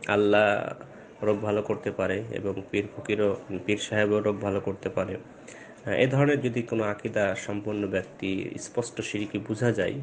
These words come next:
তাহলে তার পিছনে সালাত আদায় করা যাবে না। এছাড়া এমনি স্বাভাবিকভাবে আমাদের, আহ, যে সমস্ত মাযহাবী ভাইয়েরা আছে তাদের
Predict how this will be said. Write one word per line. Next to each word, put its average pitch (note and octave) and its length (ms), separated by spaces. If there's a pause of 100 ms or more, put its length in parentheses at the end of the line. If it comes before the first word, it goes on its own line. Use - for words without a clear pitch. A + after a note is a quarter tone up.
তাহলে A2 160
তার G#2+ 180 (120)
পিছনে C3 260
সালাত C3 200
আদায় A#2+ 180
করা A2+ 200
যাবে G2+ 260
না। F#2+ 120 (560)
এছাড়া C#3 200
এমনি D3+ 140
স্বাভাবিকভাবে C3 680
আমাদের, G2+ 320
আহ, - 1160
যে G#2 100
সমস্ত G#2 360
মাযহাবী G2 400
ভাইয়েরা F#2 380
আছে F2+ 260
তাদের G2 260